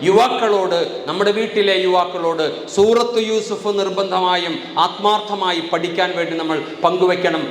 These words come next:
അഥവാ ഖുർആനാണ് പരിഹാരം. അല്ലാഹു റബ്ബുൽ ഇസ്സത്ത് നല്ല കുടുംബ, കുടുംബങ്ങളിൽ ജയി-, ജീവിക്കുകയും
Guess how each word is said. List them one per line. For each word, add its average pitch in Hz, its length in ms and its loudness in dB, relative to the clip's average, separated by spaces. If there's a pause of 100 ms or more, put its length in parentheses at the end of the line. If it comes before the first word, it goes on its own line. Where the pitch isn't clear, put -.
(140)
അഥവാ 180 280 4
ഖുർആനാണ് 175 840 -4
പരിഹാരം. 156 480 0 (240)
അല്ലാഹു 170 320 0
റബ്ബുൽ 165 300 -8
ഇസ്സത്ത് 165 540 -2 (120)
നല്ല 202 400 2
കുടുംബ, 185 340 -2 (340)
കുടുംബങ്ങളിൽ 180 720 0 (340)
ജയി-, 185 300 4
ജീവിക്കുകയും 185 640 -2